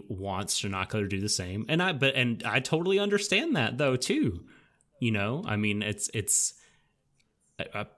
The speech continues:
put myself in his shoes, and I would want the same thing. I mean, I would selfishly think, like, now me and Haru, we don't have anything going on, but you and Ro, how do I know there's not something there? I think that you should tell it. You know what I mean? Like,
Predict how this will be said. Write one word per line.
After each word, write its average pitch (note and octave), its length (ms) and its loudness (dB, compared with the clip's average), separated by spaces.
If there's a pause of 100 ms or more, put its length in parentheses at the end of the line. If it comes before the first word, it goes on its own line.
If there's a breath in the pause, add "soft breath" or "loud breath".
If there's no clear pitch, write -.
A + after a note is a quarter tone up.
(140)
put C3+ 180 0
myself A#2+ 480 2
in A2+ 80 2
his A2 140 0
shoes, A2 480 -2
and A#2 120 2
I A2 120 2
would F#3+ 120 -2
want D3 180 0
the G#2+ 60 -4
same F#2 300 0
thing. F#2+ 440 -6
I B2 80 0
mean, B2 140 4
I C3 100 4
would G3 180 2
selfishly A2 600 2
think, G2+ 260 -2
like, G#2 240 -2 (280 loud breath)
now G3+ 160 4
me A3+ 180 2
and G#3+ 80 4
Haru, A#2 600 0 (800)
we D3 200 0
don't G3+ 160 2
have C3+ 160 2
anything A#2+ 360 2
going A#2 280 2
on, A2+ 300 0 (220 soft breath)
but F2 160 -8
you G#2 120 -2
and A2+ 160 0
Ro, B2 380 0
how D3+ 200 0
do C#3+ 120 0
I C#3 100 2
know C#3 220 0
there's C3 240 0
not C#3 220 -4
something C#3 380 -6
there? D#3+ 300 -6 (120)
I C3 200 -2
think A#2 300 -4
that G2 140 -4
you A2+ 520 -2
should - 300 -8
tell F3 240 -2
it. A#2+ 100 -6
You B2 120 0
know B2+ 80 0
what B2+ 120 0
I C3 40 0
mean? D3+ 180 -2
Like, C3 140 -4